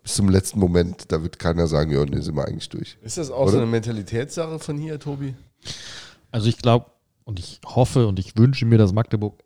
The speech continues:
Speaker 3: alles gewinnt jetzt, jedes Spiel, ähm,
Speaker 1: Ja.
Speaker 3: weil sie uns damit ja dann auch ein,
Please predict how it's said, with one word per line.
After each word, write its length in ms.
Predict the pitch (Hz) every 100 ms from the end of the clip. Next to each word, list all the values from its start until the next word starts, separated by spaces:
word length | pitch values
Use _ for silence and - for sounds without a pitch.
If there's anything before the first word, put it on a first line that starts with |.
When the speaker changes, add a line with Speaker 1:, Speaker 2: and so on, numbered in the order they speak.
| -
Speaker 3:
alles 260 | 120 143
gewinnt 320 | - 117 131 135
jetzt, 240 | 135 - _ _ _ _
jedes 280 | 110 120 123
Spiel, 240 | - 120 - _ _ _ _ _ -
ähm, 160 | 95 92
Speaker 1:
Ja. 120 | 90 - _ _
Speaker 3:
weil 200 | 98 98
sie 140 | 101
uns 200 | 98 101
damit 280 | 104 104 95
ja 80 | 92
dann 160 | 92
auch 180 | 92 -
ein, 220 | 104 92